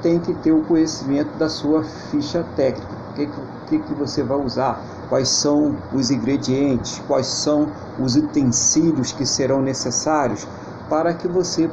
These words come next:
possa fazer uma boa mise en place? Lembra do mise en place? Nós falamos muito sobre isso exaustivamente em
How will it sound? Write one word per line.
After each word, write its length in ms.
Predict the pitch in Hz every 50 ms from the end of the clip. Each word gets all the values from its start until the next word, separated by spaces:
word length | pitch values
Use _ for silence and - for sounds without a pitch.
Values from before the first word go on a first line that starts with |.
| - -
possa 280 | 147 151 147 - -
fazer 440 | 147 - - 156 131 107 117 127 131
uma 200 | 135 139 143 139
boa 440 | 123 101 101 113 120 123 127 135 131
mise 320 | 123 120 123 123 120 -
en 80 | 147 147
place? 360 | 143 - 127 113 110 107 98 101
Lembra 340 | 104 117 143 151 135 - 104
do 140 | 98 101 101
mise 220 | 101 101 98 101
en 60 | 95 87 - -
place? 420 | 123 139 151 139 117 - - - - - - - - - - - - -
Nós 120 | 107 113
falamos 440 | - - 110 107 113 117 107 104 -
muito 420 | 104 113 139 170 175 165 - -
sobre 360 | 131 - - 135 120 107 98
isso 340 | 110 117 120 120 - - - - - - -
exaustivamente 1400 | 151 190 202 202 - - 147 135 135 127 - - - - 139 120 131 113 104 104 110 120 127 123 120 - - - - - - - - - - -
em 120 | 131 127